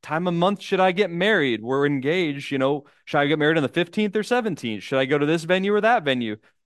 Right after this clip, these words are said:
It's not bad to pray for those things, but that's, that's not, like, a super important thing in the end, right? So there's clear decisions. Uh, that's not always clear decisions, but clear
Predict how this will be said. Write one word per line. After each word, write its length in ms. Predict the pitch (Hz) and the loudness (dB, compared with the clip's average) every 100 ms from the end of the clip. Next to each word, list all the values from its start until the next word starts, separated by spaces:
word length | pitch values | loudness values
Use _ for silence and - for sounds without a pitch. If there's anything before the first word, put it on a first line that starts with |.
| _ _ _ - | _ _ _ -10
It's 180 | 190 - - | -10 -12 -4
not 200 | 240 185 | -2 -2
bad 280 | 165 175 170 | -4 -2 -2
to 60 | |
pray 200 | 156 196 | -2 0
for 140 | 185 190 | 0 0
those 240 | 190 180 | -2 -2
things, 200 | 196 190 | -6 -8
but 200 | 151 156 | -10 -6
that's, 400 | 214 196 - - _ _ _ _ _ - | -4 -6 -8 -20 _ _ _ _ _ -14
that's 240 | 170 - | -14 -10
not, 360 | 151 147 151 110 | -6 -2 -2 0
like, 200 | 127 123 | -2 -2
a 80 | 117 | -8
super 420 | - 165 131 123 | -4 -4 -2 -4
important 460 | 113 113 104 101 | -4 -4 -6 -6
thing 180 | 95 98 | -8 -8
in 80 | 98 | -8
the 160 | 90 76 | -10 -12
end, 180 | 50 _ _ _ _ _ - | -16 _ _ _ _ _ -2
right? 260 | 135 139 - - | 0 0 -6 -4
So 100 | 180 | 2
there's 180 | 175 - | 2 2
clear 280 | 220 247 | 0 2
decisions. 720 | 214 - 151 131 131 127 120 - | 2 2 0 0 0 -2 -4 -4
Uh, 120 | 113 | 0
that's 240 | 123 151 | 2 2
not 180 | 143 123 - _ - | 0 -2 -6 _ -8
always 240 | 127 113 | -6 -4
clear 220 | - 117 | -4 -4
decisions, 400 | 101 104 110 113 | -4 -6 -6 -6
but 180 | 113 127 | -6 -6
clear 420 | - 196 202 - | 2 4 4 2